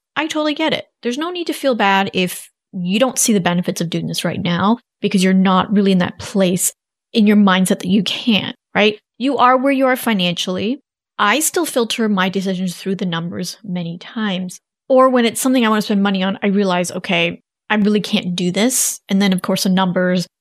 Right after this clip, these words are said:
come into play, right? I just also wanna talk about the benefits of doing this. This may not be as obvious if you don't remember my conversation with Jason from last week or you haven't listened to it yet.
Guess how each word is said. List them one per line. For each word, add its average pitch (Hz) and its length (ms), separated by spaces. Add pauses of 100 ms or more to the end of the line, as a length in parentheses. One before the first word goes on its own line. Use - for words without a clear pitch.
(120)
come 190 360
into 180 960 (300)
play, 175 580 (140)
right? 208 300 (420)
I 285 120
just 294 380
also 294 240
wanna 302 180
talk 247 320
about 208 360
the 202 120 (140)
benefits 226 560
of 294 140
doing 285 240
this. 285 380
This 220 200
may 208 140
not 185 220
be 185 180
as 175 200 (120)
obvious 240 800
if 208 180
you 196 640 (120)
don't 185 220
remember 180 320
my 190 120
conversation 196 520
with 190 120
Jason 196 320
from 196 140
last 190 280
week 226 300
or 175 160
you 180 180
haven't - 200
listened 196 340
to 196 140
it 196 160
yet. 190 260